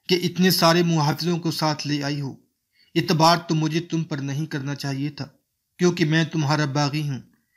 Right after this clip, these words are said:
मुझे अपनी गिरफ्तारी से डरना चाहिए था, लेकिन मैं अकेला आ गया हूँ। मेरे साथियों ने मुझे रोका था।"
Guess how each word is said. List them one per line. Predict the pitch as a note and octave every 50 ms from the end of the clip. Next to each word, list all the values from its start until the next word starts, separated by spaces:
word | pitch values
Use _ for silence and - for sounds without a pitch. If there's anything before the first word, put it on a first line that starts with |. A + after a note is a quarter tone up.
| _ _ _ _ -
मुझे | D3+ E3 D3+ E3+ F#3
अपनी | F3+ F3+ - - F3 F3+ F3
गिरफ्तारी | D3+ E3+ D#3 D#3+ - - E3 D#3 D3+ D#3+ D#3+
से | - D#3+
डरना | C#3 D#3 D3+ C#3+ D3+ D3+
चाहिए | C#3+ - D3 C#3+ C#3+ D3 D#3
था, | D3+ - - B2+ C#3 - - _ _ _ _ _ -
लेकिन | D#3 D#3+ E3 D#3+ E3+ F#3 F3
मैं | F3 F#3
अकेला | E3 D#3 - E3+ D#3+ D#3 D3+ E3+
आ | E3 D#3 D3
गया | C3+ C3 D3+ D#3
हूँ। | D3 C#3 B2+ B2 - _ _ _ _ _ _ _ _ -
मेरे | D#3 E3 E3+ F3+ F3+
साथियों | F#3 E3+ D3+ D3 - - E3+ E3+
ने | D#3 D3+
मुझे | D3+ D3+ D3+ D#3 E3
रोका | D3+ C#3+ C3+ C#3 - D#3
था।" | D3 - C3+ B2 D#3